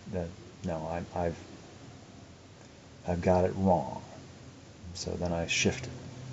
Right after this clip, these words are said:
and went to the other one. So,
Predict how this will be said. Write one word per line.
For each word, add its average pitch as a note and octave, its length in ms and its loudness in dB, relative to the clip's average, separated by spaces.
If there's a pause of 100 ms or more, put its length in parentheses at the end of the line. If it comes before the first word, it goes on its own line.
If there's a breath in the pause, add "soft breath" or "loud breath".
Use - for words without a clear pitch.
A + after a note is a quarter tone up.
(560)
and G1+ 100 2
went - 180 2
to - 80 -4
the F2 120 2
other E2 160 4
one. - 200 0 (1900)
So, F2+ 200 -4